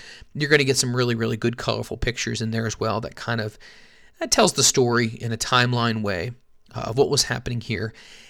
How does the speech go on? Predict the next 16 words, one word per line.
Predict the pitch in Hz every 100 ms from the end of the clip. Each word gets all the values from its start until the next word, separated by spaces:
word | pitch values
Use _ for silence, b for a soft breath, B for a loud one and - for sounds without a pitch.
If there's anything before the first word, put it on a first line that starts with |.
| -
in | 117 113
nineteen | 113 110 - 113 110 - - 110
ninety-six. | 110 107 123 107 - - - - -
So, | - - 113 110 - B B B -
once | 143 143
again, | 165 180 127
recap | 143 156 156 151
of | 131
what | 160
was | 160 151
happening. | 180 190 147 156
Hope | 120 180 214 170
you | 196
guys | 190 170 170 147
enjoyed | 139 127 147 151
Chapter | - 151 139 - 131